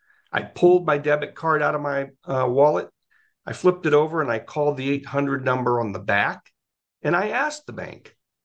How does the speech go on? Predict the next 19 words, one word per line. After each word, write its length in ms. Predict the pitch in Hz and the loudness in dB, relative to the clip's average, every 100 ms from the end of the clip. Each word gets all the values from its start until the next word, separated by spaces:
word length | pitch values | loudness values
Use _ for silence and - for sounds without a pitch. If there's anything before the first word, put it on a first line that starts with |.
| _ - | _ -4
"Hey, 220 | 254 185 | -2 -2
has 120 | 165 | -4
my 200 | 175 247 | -4 -6
bank 260 | 269 185 208 | -4 -4 -4
account 400 | 214 214 226 208 | -4 -2 -2 0
been 600 | 185 185 180 175 175 185 - | -2 0 -2 -6 -10 -14 -6
hacked?" 540 | - 151 208 - _ _ _ _ _ _ _ _ _ | 0 2 0 -6 _ _ _ _ _ _ _ _ _
No. 460 | 127 123 151 226 _ _ _ _ _ - _ - | 0 0 0 -6 _ _ _ _ _ -20 _ -18
So 460 | - 170 160 156 - _ _ _ _ | -2 2 4 2 -6 _ _ _ _
to 120 | 170 | 2
answer 320 | 147 196 202 | 4 2 0
your 140 | 208 180 | -2 0
bigger 300 | 175 170 170 | 0 -4 -8
question, 720 | - 143 135 - 101 92 110 _ _ _ _ _ _ _ _ | -2 -2 -2 -12 -10 -10 -14 _ _ _ _ _ _ _ _
you 140 | - 131 | -6 -4
have 400 | 123 170 175 - | 0 2 2 -2
to 160 | 175 135 - | -4 -4 -4
not 500 | 139 151 147 120 - | 2 2 0 -8 0
bite. 420 | 127 123 90 | 0 0 -4